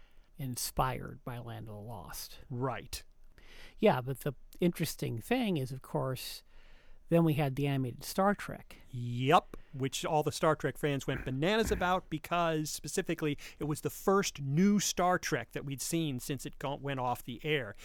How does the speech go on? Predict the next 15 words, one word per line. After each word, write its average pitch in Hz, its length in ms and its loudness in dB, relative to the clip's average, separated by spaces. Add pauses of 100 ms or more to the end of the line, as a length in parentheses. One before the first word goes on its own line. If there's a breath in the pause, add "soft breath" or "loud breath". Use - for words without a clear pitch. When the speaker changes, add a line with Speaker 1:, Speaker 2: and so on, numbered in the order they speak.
(160 loud breath)
Speaker 2:
And 147 100 0
even 156 200 4
though 147 140 6
it 143 80 0
was 143 160 0
a 135 60 -4
cartoon, 226 680 2
and 151 80 0
even 131 160 0
though 123 100 -2
it 127 60 -6
was 127 140 -4
a 120 60 -6
Filmation 123 680 -2
cartoon, 104 560 -10